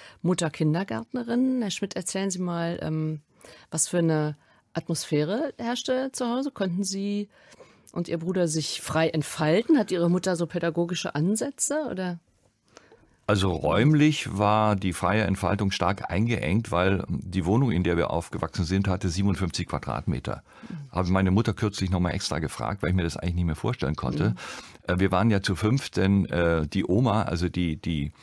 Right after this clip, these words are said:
Speaker 2: Mutter meines Vaters, wohnte noch bei uns. Oh, es war unglaublich eng, aber wir haben das zu der damaligen Zeit nicht, äh, so empfunden, weil viele so gelebt
Speaker 1: Ja.
Speaker 2: haben.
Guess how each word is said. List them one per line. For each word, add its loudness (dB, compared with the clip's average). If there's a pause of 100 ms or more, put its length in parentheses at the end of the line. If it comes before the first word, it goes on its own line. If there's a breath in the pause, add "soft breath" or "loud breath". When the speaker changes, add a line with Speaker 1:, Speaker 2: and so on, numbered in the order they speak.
(380 loud breath)
Speaker 2:
Mutter 4
meines 2
Vaters, -4
wohnte -6
noch -6
bei -8
uns. -10 (1400 loud breath)
Oh, 4
es -2
war 0 (300)
unglaublich 2
eng, 2
aber 2
wir 2
haben 4
das -4
zu 0
der -2
damaligen -2
Zeit -2
nicht, -2
äh, 2
so 2
empfunden, 0
weil 0
viele 0
so 0
gelebt -4
Speaker 1:
Ja. -2
Speaker 2:
haben. -2